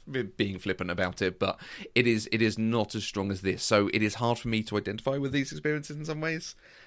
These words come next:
and I'm gonna lean on the two of you to talk about it a little bit more.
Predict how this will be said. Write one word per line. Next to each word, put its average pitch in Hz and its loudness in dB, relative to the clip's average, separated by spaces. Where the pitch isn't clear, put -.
and 113 6
I'm 107 6
gonna 107 2
lean 104 4
on 98 -2
the 95 -6
two 104 2
of 95 -2
you 90 -4
to - -6
talk - -6
about 107 0
it 101 -4
a - -2
little 131 -2
bit - -10
more. 101 -8